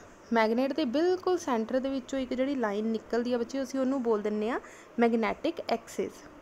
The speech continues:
ਠੀਕ ਹੈ, and the vertical line passes through the line is called magnetic meridian। ਜਿਹੜੀ ਉਹਦੇ ਬਿਲਕੁਲ ਸੈਂਟਰ ਦੇ ਵਿੱਚੋਂ ਪਾਸ ਹੁੰਦੀ ਹੋਵੇ, vertical line passing through the,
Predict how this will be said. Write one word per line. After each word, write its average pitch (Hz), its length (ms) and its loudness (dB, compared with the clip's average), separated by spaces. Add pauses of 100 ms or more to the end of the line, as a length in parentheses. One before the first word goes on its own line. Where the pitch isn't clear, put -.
(140)
ਠੀਕ 247 180 -2
ਹੈ, 370 120 4 (380)
and 294 80 6
the 339 120 6
vertical 220 440 2
line 285 260 2
passes 277 440 2 (100)
through 294 340 2 (280)
the 254 120 4
line 226 440 2
is 254 120 0
called 220 440 2
magnetic 214 540 0
meridian। 262 400 2 (380)
ਜਿਹੜੀ 254 240 2
ਉਹਦੇ 349 180 4
ਬਿਲਕੁਲ 294 500 4
ਸੈਂਟਰ 254 560 2
ਦੇ 294 160 2
ਵਿੱਚੋਂ 214 380 -2 (280)
ਪਾਸ 240 340 6
ਹੁੰਦੀ 214 240 0
ਹੋਵੇ, 185 280 -2
vertical 214 560 0
line 220 480 0
passing 254 440 0
through 254 380 -2
the, 277 200 2